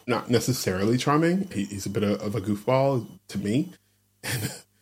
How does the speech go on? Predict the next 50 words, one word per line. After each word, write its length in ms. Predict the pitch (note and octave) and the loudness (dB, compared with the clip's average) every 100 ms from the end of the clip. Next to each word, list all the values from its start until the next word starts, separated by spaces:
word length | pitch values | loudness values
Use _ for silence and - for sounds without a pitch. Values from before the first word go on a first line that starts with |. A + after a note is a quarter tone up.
| - - - | -20 -20 0
and 200 | A2+ G#2 | 4 4
I, 200 | G2+ A2+ | 4 2
I 20 | |
think, 340 | G#2 A2+ A2 - | 2 2 0 0
you 80 | A#2 | 2
know, 120 | G#2 | 2
the 100 | G#2+ | 0
show, 300 | - G#2+ G#2 | 0 0 -2
the, 240 | - G2+ - A2+ | -6 -10 -6 0
I, 180 | A#2+ G#2+ | 0 2
I 20 | |
think 200 | - - | 0 0
the 100 | A2+ | 0
show, 720 | - - A#2 A#2 A2+ A2 G#2 - _ _ _ _ _ _ _ _ _ _ _ _ _ _ _ | 4 6 8 8 8 6 2 -8 _ _ _ _ _ _ _ _ _ _ _ _ _ _ _
speaking 260 | - C#3 A#2 | 0 2 2
from 120 | A#2+ | -2
the 60 | G2+ | 0
show 300 | - B2 G2+ | 4 4 4
anyway, 320 | G2 F#2+ F#2+ | 0 -2 -4
I 60 | G#2 | -6
think 180 | A2+ G#2 | -6 -4
the 80 | |
show, 600 | - - A#2+ A2 G#2+ G2+ - _ _ _ _ _ _ _ _ _ _ _ _ _ _ _ _ - | 0 4 6 6 4 0 -6 _ _ _ _ _ _ _ _ _ _ _ _ _ _ _ _ -4
yeah, 120 | A2+ | 0
the 100 | G#2+ | 2
show 140 | - | 4
has 120 | C3+ C3 | 4 6
a 40 | |
lot 100 | A#2+ | 6
of 80 | A2+ | 4
mechanics 520 | G#2+ A#2 A2 - - | 0 0 0 -2 -2
to 60 | A2 | -2
split 240 | - G#2 | 2 2
him 120 | G2+ | 2
up 160 | A2 - | 0 0
and 100 | G2+ | 2
get 80 | G#2 | 2
him 80 | |
in 80 | G#2 | 2
a 60 | G#2 | 2
lot 160 | G#2 | 2
of 80 | G#2 | 0
situations. 760 | - G2+ G2+ G#2 - A2 A2 G2+ | -2 -4 -2 -2 -2 -4 -4 -4
And 360 | G#2 G#2 G2+ - _ _ _ - | -2 -2 -4 -8 _ _ _ -4
it's 160 | A2+ | -4
been 320 | - G#2+ A2+ | -2 0 2
interesting 540 | B2+ B2 D3+ - B2+ B2 | 2 0 0 2 2 2
to 120 | - | -2
see 340 | - A#2+ A2+ | -2 2 4
how 840 | A2+ - G#2 G#2 G#2 G2 F#2+ F#2 | 2 -2 -2 2 2 2 -2 -6